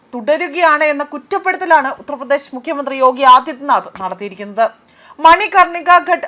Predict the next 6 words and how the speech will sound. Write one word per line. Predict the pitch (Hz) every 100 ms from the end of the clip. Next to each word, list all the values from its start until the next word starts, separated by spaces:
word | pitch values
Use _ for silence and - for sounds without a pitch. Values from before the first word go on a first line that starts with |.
| -
നവീകരണവുമായി | 240 240 285 294 294 302 285 277
ബന്ധപ്പെട്ട് | 247 254 254 269 262 294
കോൺഗ്രസ് | - 254 254 285 294 - _ _ _ -
കൃത്രിമ | 254 254 _ 339 349
ബുദ്ധി | 285 262 220
നിർമ്മിച്ചാൽ, | 294 254 240 254 - 220